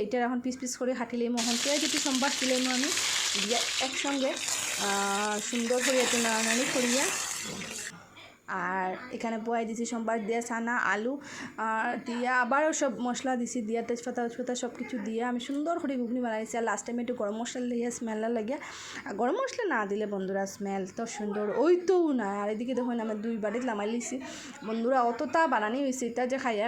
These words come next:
কেমনে যে শেষ করা হইব আমি চিন্তা করি ভাই। আর না মায়ও তো বেশি বিজাইছেন, যাই হোক আমি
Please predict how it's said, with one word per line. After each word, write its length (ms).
কেমনে 240
যে 100
শেষ 260
করা 200
হইব 180
আমি 180
চিন্তা 240
করি 240
ভাই। 140
আর 180
না 120
মায়ও 360
তো 120
বেশি 160
বিজাইছেন, 440
যাই 220
হোক 140
আমি 180